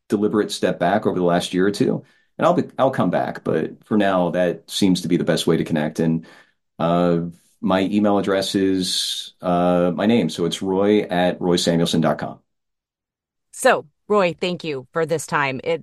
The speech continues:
Speaker 2: I, we, that hour flew by, and I feel like I thought I knew everything about voiceover, and I, I feel like I've gained a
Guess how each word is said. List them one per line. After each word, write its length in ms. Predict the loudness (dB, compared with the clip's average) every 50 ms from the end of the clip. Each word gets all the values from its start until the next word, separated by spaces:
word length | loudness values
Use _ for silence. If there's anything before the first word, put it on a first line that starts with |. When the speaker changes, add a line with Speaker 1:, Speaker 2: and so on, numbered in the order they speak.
| -8 -14
Speaker 2:
I, 120 | -14 -14 -12 _
we, 220 | -10 -8 -8 -10 -10 _ _ _ _ -2
that 180 | -2 -2 0
hour 380 | 0 2 2 2 2 2 -2 -4
flew 540 | -6 _ -4 -2 -2 -2 0 0 -2 -2 -2
by, 380 | 0 0 0 2 0 0 -2 -4
and 120 | -4 -2 -2
I 100 | -2 -4
feel 180 | -2 -2 -2
like 260 | -2 -2 -4 _ -16 _ _ _ _ _ _ _ _ _ _ _ _ _ _ _ _ _ _ _ _ _ _ _
I 120 | -4 -4 0
thought 240 | 2 2 2 4 4
I 80 | 2
knew 180 | 0 0 2 0
everything 380 | 0 0 0 -2 -2 -2 -4
about 260 | 0 0 0 0 0 -2
voiceover, 600 | -6 -6 -6 -6 -8 -10 -10 -10 -14 -16 -18 _ _ _ -8
and 100 | -4 -4
I, 160 | -4 -4 -4 -6
I 80 | -8
feel 140 | -4 -2 0
like 140 | 0 0 -2
I've 160 | -6 -8 -10 _ _ _
gained 380 | -4 -2 -2 0 -2 -2 -4 -4 -4
a 160 | -4 -6